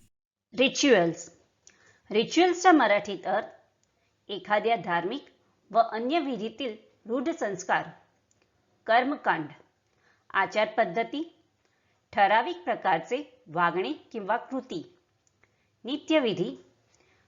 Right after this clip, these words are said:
विधीसंबंधीचा, नित्याचा, विधी पूर्ण होत आहे.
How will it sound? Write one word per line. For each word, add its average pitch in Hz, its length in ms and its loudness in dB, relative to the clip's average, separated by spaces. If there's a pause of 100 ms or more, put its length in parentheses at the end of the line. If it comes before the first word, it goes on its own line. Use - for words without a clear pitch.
(140)
विधीसंबंधीचा, 214 1000 0 (720)
नित्याचा, 254 640 2 (720)
विधी 220 280 0
पूर्ण 320 320 2
होत 220 300 -2
आहे. 220 240 2